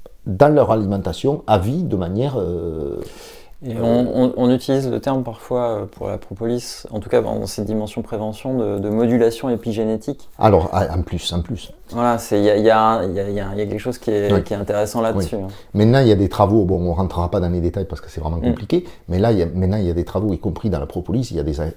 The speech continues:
Speaker 1: des, des micro-A R N, des A R N interférents, il y a des effets sur les histones, sur
Speaker 2: Mm.
Speaker 1: les phénomènes d'acétylation, et cetera. Donc, euh, on a, on a la démonstration qu'il y a des effets épigénétiques de la crésine,
Speaker 2: Mm.
Speaker 1: par exemple, des flavonoïdes, et cetera,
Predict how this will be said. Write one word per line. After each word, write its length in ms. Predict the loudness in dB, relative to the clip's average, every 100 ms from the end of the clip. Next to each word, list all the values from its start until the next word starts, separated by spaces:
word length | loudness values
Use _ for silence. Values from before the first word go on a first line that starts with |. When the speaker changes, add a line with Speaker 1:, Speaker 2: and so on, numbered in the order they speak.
| -8
Speaker 1:
des, 220 | -8 -6
des 160 | -6 -6
micro-A 440 | -6 -4 0 0
R 80 | 2
N, 300 | 2 2 0
des 200 | -4 -4
A 60 | -4
R 160 | -4
N 140 | -4 -4
interférents, 600 | -6 -8 -6 -4 -2 0
il 80 | 2
y 60 |
a 60 | 2
des 200 | 0 -2
effets 180 | -4 -6
sur 180 | -4
les 220 | -4 -4 -6
histones, 380 | -4 -4 -4
sur 160 | -4 -2
Speaker 2:
Mm. 20 |
Speaker 1:
les 60 | -2
phénomènes 380 | 0 -2 -2 -4
d'acétylation, 760 | -6 -8 -6 -6 -6 -6 -8
et 40 | -10
cetera. 300 | -6 -6 -6 -12 -20 -20 -6
Donc, 240 | 0 0 -2 -6
euh, 100 | -4
on 160 | 0 0
a, 160 | 0 0
on 160 | -2 2
a 100 | 2
la 80 |
démonstration 640 | 2 0 -2 -4 -6 -4 -6
qu'il 100 | -4
y 40 |
a 20 |
des 180 | -4 -2
effets 200 | -4 -6 -6
épigénétiques 720 | -4 -4 -2 -4 -6 -6 -4
de 60 |
la 80 | -4
crésine, 440 | -4 -2 0 0 -2
Speaker 2:
Mm. 40 |
Speaker 1:
par 180 | -4 -4
exemple, 240 | -4 -6
des 80 | -8
flavonoïdes, 580 | -6 -6 -4 -4 -6 -8
et 60 | -10
cetera, 320 | -10 -10